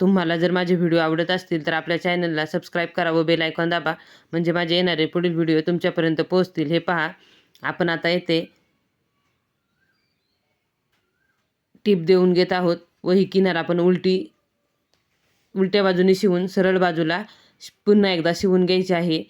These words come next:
ही आपण जोडून घेत आहोत. ती वरच्या बाजूला आपण शिवून घ्यायची व दाब टीप देऊन घ्यायची. खूप सोप्या पद्धतीने आपण गुढीसाठी ही खूप छान अशी साडी आज तयार करत आहोत. हे पहा, आपण आता ही किनार अशी वरच्या बाजूला घ्यायची आणि याला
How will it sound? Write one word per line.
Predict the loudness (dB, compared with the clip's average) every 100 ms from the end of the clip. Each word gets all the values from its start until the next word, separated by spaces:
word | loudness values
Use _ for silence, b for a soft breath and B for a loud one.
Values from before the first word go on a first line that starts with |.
| b _
ही | -4
आपण | 0 2 4
जोडून | 6 6 4
घेत | 2 0
आहोत. | 0 -2 -4 b b b b _
ती | 0 0 0
वरच्या | 0 -2 0 0
बाजूला | 2 0 -2
आपण | -2 -2 -2
शिवून | 0 0 2
घ्यायची | 2 0 0
व | 0
दाब | 0 -2 -2
टीप | -2
देऊन | 2 2 2
घ्यायची. | 0 -2 -4 -8 -10 b b b 0
खूप | 2
सोप्या | 2 2 2
पद्धतीने | 0 0 0 0 -4
आपण | -2 0
गुढीसाठी | 2 2 2 -2 -2
ही | -2 -2
खूप | -4 -4
छान | -4 -4
अशी | -4
साडी | -4 -4 -2
आज | -2 -2
तयार | -4 -4
करत | -4 -4 -2
आहोत. | -2 -2 -4 b b b _
हे | -4
पहा, | -2 -2 -4 -8 _ _ _ _ -10
आपण | -4 -2
आता | -2 -2
ही | 0 0 -2
किनार | -2 -2 -2 -6 -10
अशी | -8 -2
वरच्या | -2 0 0
बाजूला | 0 0 0
घ्यायची | -2 -4 -6 -10 b b b -8
आणि | -2 -2
याला | -2 -4